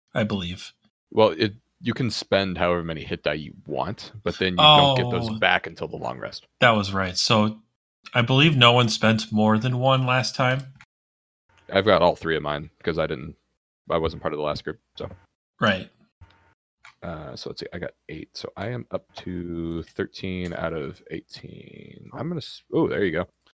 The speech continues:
Speaker 1: Let's see.
Speaker 2: I'm
Speaker 1: Yep,
Speaker 2: gonna s-,
Speaker 1: nobody spent
Speaker 2: I'm gonna spend
Speaker 1: more
Speaker 2: one
Speaker 1: than
Speaker 2: more.
Speaker 1: one.
Speaker 2: Cool, I'm topped off.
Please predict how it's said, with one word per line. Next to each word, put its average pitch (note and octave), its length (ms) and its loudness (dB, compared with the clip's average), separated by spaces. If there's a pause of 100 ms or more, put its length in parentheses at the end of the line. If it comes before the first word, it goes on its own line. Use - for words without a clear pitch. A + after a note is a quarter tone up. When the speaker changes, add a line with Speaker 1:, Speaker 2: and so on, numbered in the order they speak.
(400)
Speaker 1:
Let's A#2+ 200 -6
see. G2 680 -4
Speaker 2:
I'm C3+ 80 -2
Speaker 1:
Yep, C3 140 6
Speaker 2:
gonna C3 80 -6
s-, C#3 40 -4
Speaker 1:
nobody D3 360 6
spent - 600 2 (480)
Speaker 2:
I'm A2+ 120 -6
gonna B2 120 0
spend A#2 160 0
Speaker 1:
more B2 180 2
Speaker 2:
one A2+ 80 -2
Speaker 1:
than G#2 140 0
Speaker 2:
more. G2 180 0
Speaker 1:
one. F#2 520 -4 (2250)
Speaker 2:
Cool, F#2+ 280 2
I'm G2+ 80 0
topped F2 220 0
off. - 180 -2